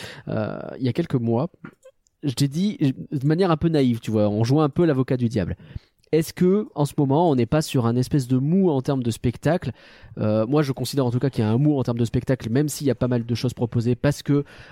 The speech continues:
bah, euh, t'as, euh, des, euh, spectacles qu'ils ont déjà, euh, complètement rodés depuis longtemps, qui font tourner à l'année, histoire de dire,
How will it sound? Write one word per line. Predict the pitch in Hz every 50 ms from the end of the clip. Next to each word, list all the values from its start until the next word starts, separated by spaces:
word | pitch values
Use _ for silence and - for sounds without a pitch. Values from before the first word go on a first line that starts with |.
| - -
bah, | 117 127 127 123
euh, | 120 113 110 110
t'as, | 113 - 120 117 117 117 113 107
euh, | 110 110 110
des, | 113 113 110 110 113 113 110
euh, | 107 104 107 110
spectacles | - - 135 - 143 131 - -
qu'ils | - 127 117 120
ont | 113
déjà, | 120 120 110 123 127
euh, | 127 127 120 117 110 107 110 110 107 107 107 110 98 98 110 - _ - _ - - - -
complètement | - 160 139 151 151 - 156 147
rodés | 127 139 143 143 139
depuis | 135 123 - -
longtemps, | 135 135 127 139 135 127
qui | - 123
font | - 127 117
tourner | - 131 131 127 127
à | 123 120
l'année, | 127 127 127 131 135 131
histoire | 123 117 - 131 117 117
de | 123 120
dire, | 123 139 160 -